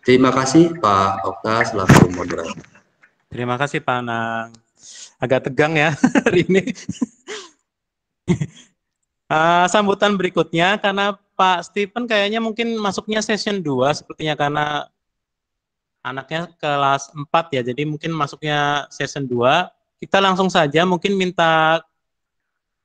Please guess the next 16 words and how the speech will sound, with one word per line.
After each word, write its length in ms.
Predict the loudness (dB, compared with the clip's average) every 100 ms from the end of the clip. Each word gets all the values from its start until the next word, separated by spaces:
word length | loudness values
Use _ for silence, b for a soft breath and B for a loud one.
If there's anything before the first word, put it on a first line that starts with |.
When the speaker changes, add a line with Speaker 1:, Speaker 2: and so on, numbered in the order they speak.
| _
Speaker 2:
eh, 320 | -4 0 0 -2
kesediaannya 640 | -4 0 4 4 4 2 2
Bapak 320 | 2 0 2
Korwil 400 | 0 2 2 0
bidang 320 | 0 -2 -2
pendidikan, 720 | -4 -6 -6 0 2 2 -2 -10 0
Bapak 400 | 0 2 0 2
Dadang 320 | 2 2 0
Ruhyat, 400 | -2 0 0 0 -2
S 160 | -8
P 160 | -4 -4
D, 160 | -2 -2
M 160 | -2 -4
M 80 | -6
P 160 | -6
D, 380 | -6 0 -2 -2